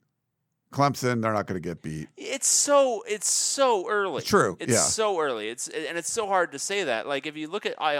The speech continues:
Speaker 2: Ohio State's schedule, I mean, they still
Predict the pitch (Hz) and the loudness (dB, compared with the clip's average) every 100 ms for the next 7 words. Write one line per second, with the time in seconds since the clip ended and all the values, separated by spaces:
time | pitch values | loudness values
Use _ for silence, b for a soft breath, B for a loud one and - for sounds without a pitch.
0 | - 147 147 - 127 - - 220 170 131 | -2 -2 -4 -4 -6 -6 -4 -4 -4 -4
1 | 101 b b b b - 156 170 160 156 | -4 b b b b -6 -2 -2 -2 -4
2 | - - 214 | -4 -4 -4